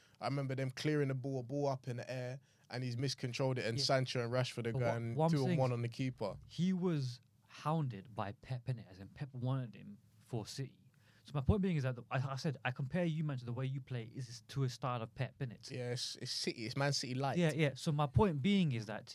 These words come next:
Speaker 2: you think he was gonna go to this team and not be a success. You men are smoking crack. I, I, for, for,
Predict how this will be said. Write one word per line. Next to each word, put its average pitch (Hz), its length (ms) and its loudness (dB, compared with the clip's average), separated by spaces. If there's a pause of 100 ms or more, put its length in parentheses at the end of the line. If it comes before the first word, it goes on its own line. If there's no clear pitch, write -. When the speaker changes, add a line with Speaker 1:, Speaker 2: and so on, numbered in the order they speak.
(100)
Speaker 2:
you 190 160 2
think 131 480 -2
he 160 240 -2
was 147 180 0
gonna 151 300 2
go 160 240 2
to - 120 0
this 147 220 0
team 120 500 -8
and 123 280 2
not 139 180 -2
be 135 120 -4
a - 60 -4
success. 131 360 -8
You 143 80 -6
men 143 100 -4
are 107 80 -6
smoking 131 540 -2
crack. 113 320 -4 (100)
I, 143 60 0
I, - 40 0 (360)
for, 185 160 0
for, 165 80 -4